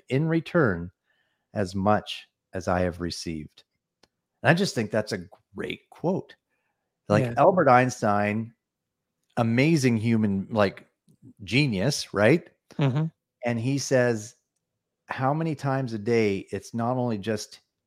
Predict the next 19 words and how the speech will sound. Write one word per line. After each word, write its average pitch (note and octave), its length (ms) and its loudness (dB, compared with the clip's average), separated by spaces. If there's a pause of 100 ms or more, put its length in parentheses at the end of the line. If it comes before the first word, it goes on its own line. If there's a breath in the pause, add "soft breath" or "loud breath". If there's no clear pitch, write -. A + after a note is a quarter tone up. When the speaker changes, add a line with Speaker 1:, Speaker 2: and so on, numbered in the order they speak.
(260)
Speaker 1:
him F2+ 600 -2
and G2 160 -8
his G#2+ 200 -2
labors, F2+ 380 -2
but G2+ 120 -8
the F#2+ 100 -6
labors F#2+ 520 -2
of F2 300 -8
those E2+ 240 -8
around D#2+ 380 -12
him. - 140 -20 (920 soft breath)
And G#2+ 120 0
I G#2+ 40 2
think A2+ 180 0
that B2 80 2
just G2+ 220 -4
goes G#2 240 0
even F#2+ 220 0
to, F2+ 160 -2